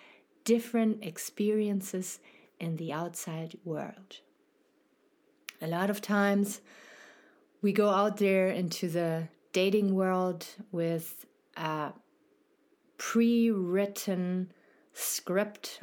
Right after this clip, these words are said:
on how the person has to be, um, that is suiting us. But let me tell you something. The day I dropped that sheet that I had written down on how my partner has to look like, it opened my mind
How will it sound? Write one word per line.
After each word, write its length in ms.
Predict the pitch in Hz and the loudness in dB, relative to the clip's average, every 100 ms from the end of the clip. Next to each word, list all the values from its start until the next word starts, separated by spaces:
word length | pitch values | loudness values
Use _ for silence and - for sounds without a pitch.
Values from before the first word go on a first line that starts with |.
| - | -10
on 180 | 160 156 | -8 -8
how 400 | - 185 190 208 | -6 0 2 2
the 100 | 202 | 0
person 400 | 202 196 - 170 | -2 -4 -4 -6
has 260 | 165 170 | -4 -6
to 140 | - 160 | -8 -4
be, 420 | 175 202 202 208 208 _ - - - _ | 0 0 0 -4 -10 _ -20 -20 -20 _
um, 320 | 160 151 151 - | -8 -4 -4 -6
that 240 | 160 156 147 | -6 -6 -6
is 100 | 160 | -10
suiting 560 | - - 233 247 240 | -8 0 2 4 4
us. 380 | 233 254 - - _ _ _ _ _ _ - | 2 0 -6 -14 _ _ _ _ _ _ -6
But 160 | 165 | -2
let 260 | 151 196 226 | 2 2 2
me 120 | 247 | 2
tell 260 | 233 226 220 | 2 2 4
you 140 | 220 | 2
something. 580 | 214 196 175 170 156 156 | 2 -2 -2 -4 -4 -4
The 100 | 170 | -2
day 360 | 185 190 196 196 | 2 2 0 0
I 240 | 165 196 | 0 0
dropped 560 | 190 165 180 170 170 - | -2 -2 -2 -2 -4 -4
that 320 | 165 175 190 | -2 -2 -4
sheet 600 | - - 147 - - - _ _ _ | -6 -6 -8 -10 -14 -20 _ _ _
that 180 | 160 - | -8 -6
I 60 | 160 | -6
had 280 | 160 160 165 | -6 -8 -4
written 320 | 180 202 196 | -2 0 -2
down 500 | 170 165 165 165 165 - - _ - | -2 -2 -2 -4 -6 -12 -20 _ -10
on 100 | 156 | -10
how 300 | 147 175 180 | -6 -4 -2
my 180 | 175 175 | -4 -4
partner 360 | 175 180 220 | -4 -6 -4
has 220 | 175 170 - | -6 -8 -8
to 140 | 175 | -6
look 220 | 175 170 | -6 -8
like, 400 | 160 156 156 - _ - - - _ _ _ _ _ _ - | -8 -8 -10 -16 _ -20 -20 -20 _ _ _ _ _ _ -2
it 160 | 190 | 0
opened 560 | 170 175 185 202 180 175 | 0 0 0 -2 -2 -2
my 180 | 160 156 | -4 -2
mind 680 | 160 165 170 170 170 165 | -2 0 0 0 -2 -4